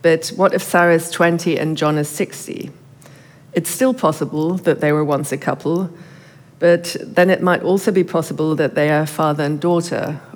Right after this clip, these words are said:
or uncle and niece. And what if it's the other way around?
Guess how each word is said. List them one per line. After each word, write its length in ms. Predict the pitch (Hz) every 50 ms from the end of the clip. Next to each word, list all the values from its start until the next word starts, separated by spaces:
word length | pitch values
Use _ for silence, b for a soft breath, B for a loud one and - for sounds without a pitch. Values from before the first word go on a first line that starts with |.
| - -
or 260 | 156 147 143 - -
uncle 300 | 151 151 156 - 147 147
and 220 | 147 151 151 135
niece. 480 | 156 165 170 139 131 - - - - - - - - - - - - - - - - - - - - - - - - - B B B B B B B B -
And 160 | 175 175 165
what 160 | 151 160 -
if 140 | - 175 -
it's 160 | 160 151 -
the 100 | - 165
other 160 | 160 165 165 160
way 160 | 165 160 165
around? 540 | 165 175 175 160 139 131 120 127 127 -